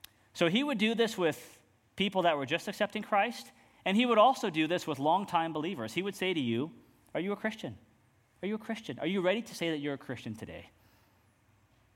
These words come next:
And if they hesitate, then I say, "What's the matter? Why are you hesitating?" And so often people say, "I don't feel like I'm good enough. I don't think I'm ready to say I'm a Christian."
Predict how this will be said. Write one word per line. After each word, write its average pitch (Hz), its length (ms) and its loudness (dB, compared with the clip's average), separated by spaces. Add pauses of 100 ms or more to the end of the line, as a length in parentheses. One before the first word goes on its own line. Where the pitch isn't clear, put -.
(880)
And 156 140 2
if 240 140 2
they 285 120 10
hesitate, 240 720 2 (640)
then 226 220 6
I 277 120 8
say, 240 200 2
"What's 269 300 4
the 330 100 2
matter? 285 480 6 (340)
Why 254 200 10
are 302 100 8
you 285 120 2
hesitating?" 247 680 2 (640)
And 180 100 0
so 254 220 8
often 240 320 6
people 233 260 -2
say, 220 160 4
"I 214 80 6
don't 247 180 2
feel 247 120 4
like 240 160 6
I'm 233 100 2
good 247 180 0
enough. 269 380 0 (140)
I 233 40 4
don't 254 140 4
think 277 140 2
I'm 294 120 4
ready 311 300 6
to 294 80 -4
say 233 160 -2
I'm 214 140 0
a 180 40 -2
Christian." 104 440 -6